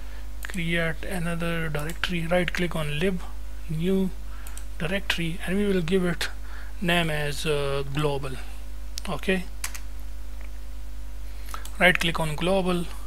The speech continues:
new, and click on dot file, and let's give it name as global.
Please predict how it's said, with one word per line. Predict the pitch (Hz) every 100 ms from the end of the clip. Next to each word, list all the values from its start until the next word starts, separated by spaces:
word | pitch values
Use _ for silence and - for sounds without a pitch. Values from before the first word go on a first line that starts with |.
| - - -
new, | 147 185 196 180 - - - - - - -
and | 180 147 147 151 151 - -
click | 175 170
on | 160 147
dot | 139 135
file, | 190 147 131 - -
and | 175 165
let's | 180 165 - -
give | 180 160 160
it | 156 - - - - -
name | 185 190
as | 165 151 147 - - - - - - - - - - - - - 147
global. | 170 151 135